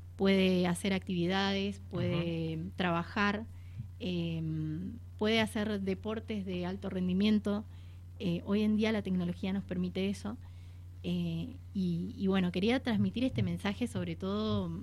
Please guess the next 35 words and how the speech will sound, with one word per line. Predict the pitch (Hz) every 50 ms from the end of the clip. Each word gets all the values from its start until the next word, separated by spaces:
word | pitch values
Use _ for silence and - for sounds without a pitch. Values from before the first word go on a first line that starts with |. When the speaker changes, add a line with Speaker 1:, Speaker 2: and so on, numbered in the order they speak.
| 220 208 - - - - - - - - - - - - -
Speaker 1:
para | 185 180 185 180 175 170 165 160 160 160 156 -
concientizar | - 185 190 185 - 214 190 196 202 190 - 285 285 247
a | 202
las | 175 170
personas | - 175 196 - - 226 240 240
que | 208 -
todavía | - 202 185 190 196 220 247 285 302
no | 285 294 285
se | - 285
les | 262 269 254
declara | 254 254 - 269 247 247 254 277 302 294 -
y | 254
las | 208 202 202
personas | - - 220 - 262 277 277
que | - - - 277 285 -
recién | - 233 226 - - 277 285
están | 269 277 269 254 247
debutando | 240 233 233 226 - 240 233 233 226
en | 220 214
esto, | 226 214 - 269 285 - - - - - - - - - - - - - - - -
eh, | 202 202 185 180 175 175 170 170 170 170 170 180 - - - -
quería | 214 208 240 240
hacer | 226 - 240 233
hincapié | 233 226 196 196 226 214
un | 214
poquito | 208 190 190 196 214
en | 208 202
eso | 202 208 190 - 208 196 190 - - -
también. | - 180 180 180 175 165 139 120
Speaker 2:
Ujú. | 104 123 127 127 135 - - - - - - - - - - -
Speaker 1:
Cuidarnos | - 208 196 202 196 208 233 262 269 277 277
nutricionalmente, | 269 240 202 220 220 208 - 208 196 202 214 220 220 226 226 233 269 285 349 415 - -
porque | - 202 - 196
es | 185
importante. | 190 180 185 180 196 - 202 202 202 - 254 320